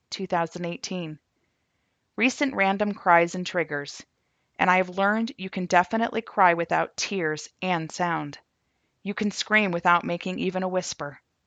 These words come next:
Seeing friends get together, your friends all took a trip to California together. You should have been there,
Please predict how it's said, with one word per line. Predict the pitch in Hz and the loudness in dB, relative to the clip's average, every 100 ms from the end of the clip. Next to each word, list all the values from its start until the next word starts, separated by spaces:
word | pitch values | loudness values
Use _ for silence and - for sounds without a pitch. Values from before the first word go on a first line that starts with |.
| _ _ _ _ _ _ | _ _ _ _ _ _
Seeing | - - 214 202 | -4 2 2 4
friends | 208 208 208 | 4 2 2
get | 220 220 | 0 0
together, | 247 220 175 165 175 - _ _ _ _ - | 0 4 4 4 -2 -6 _ _ _ _ -8
your | 185 | -6
friends | - 196 196 202 | 0 0 0 0
all | - 175 190 | 4 6 6
took | 202 214 | 2 -4
a | 208 | -6
trip | - 208 - | -4 -6 -6
to | - | -6
California | 196 190 190 190 180 175 | 2 4 2 -2 -2 -4
together. | 180 175 160 151 151 _ _ _ _ _ _ | -4 -2 0 0 -6 _ _ _ _ _ _
You | 190 | -4
should | 190 240 | 0 2
have | 233 | 4
been | 208 247 | 6 6
there, | 214 143 | 4 -2